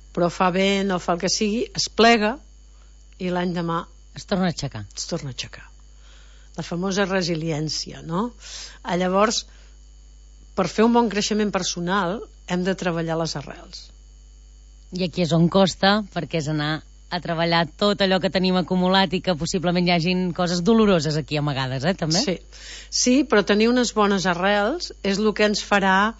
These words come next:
Speaker 1: eh, sobreviure.
Speaker 2: Mhm.
Speaker 1: Perquè tot lo que tinguem ho podem perdre. Tot lo que som, no. I això... jo crec que és el patrimoni més gran que podem tenir.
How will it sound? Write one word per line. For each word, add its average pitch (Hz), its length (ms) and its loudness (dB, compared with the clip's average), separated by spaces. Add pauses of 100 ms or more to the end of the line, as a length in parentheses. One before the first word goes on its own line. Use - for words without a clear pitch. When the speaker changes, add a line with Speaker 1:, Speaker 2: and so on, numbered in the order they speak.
(560)
Speaker 1:
eh, 175 240 -2
sobreviure. 170 580 -4 (240)
Speaker 2:
Mhm. 170 80 -2
Speaker 1:
Perquè 170 460 2 (400)
tot 262 120 4
lo 277 80 2
que 254 100 2
tinguem 233 360 2
ho 254 40 -2
podem 185 280 -2
perdre. 147 420 -6 (1000)
Tot 240 140 4
lo 254 100 2
que 208 120 2
som, 262 300 2 (220)
no. 151 220 -4 (1200)
I 175 240 0 (1000)
això... 190 400 -2 (560)
jo 180 200 0
crec 208 240 0
que 214 100 0
és 185 100 0
el 185 100 0
patrimoni 180 480 -2
més 175 200 -4
gran 175 260 -4
que 165 100 -8
podem 156 360 -6
tenir. 147 340 -6